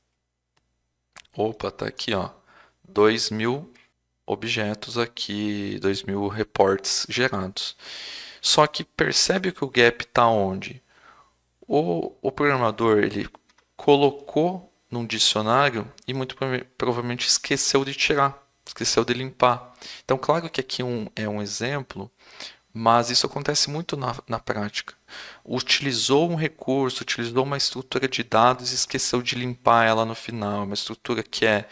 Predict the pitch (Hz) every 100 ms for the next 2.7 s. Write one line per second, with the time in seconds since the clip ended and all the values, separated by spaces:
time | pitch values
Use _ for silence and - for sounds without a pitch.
0 | - - - - 120 120 120 110 104 -
1 | - 120 123 117 107 104 - - - -
2 | - 101 101 98 98 101 107